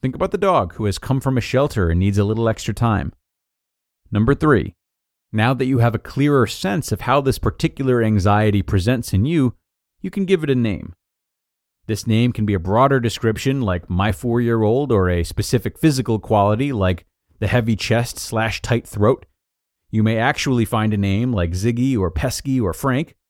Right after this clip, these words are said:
Let whatever you discover while focusing toward your worry guide your naming. You and your part can always change it later as you grow in relationship.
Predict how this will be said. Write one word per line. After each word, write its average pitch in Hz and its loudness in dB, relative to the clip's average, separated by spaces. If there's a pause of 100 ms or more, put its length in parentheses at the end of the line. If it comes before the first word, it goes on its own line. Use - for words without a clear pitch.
(440)
Let 190 -2
whatever 208 2
you 202 -4
discover 175 0
while 131 4
focusing 131 0
toward 120 0
your 113 2
worry 92 4
guide 82 0
your 85 2
naming. 78 -4 (580)
You 107 2
and 110 2
your 139 2
part 90 -2 (380)
can - -4
always 202 2
change 113 2
it 117 0
later 92 2
as 92 0
you 107 2
grow 98 2
in 82 0
relationship. 85 -2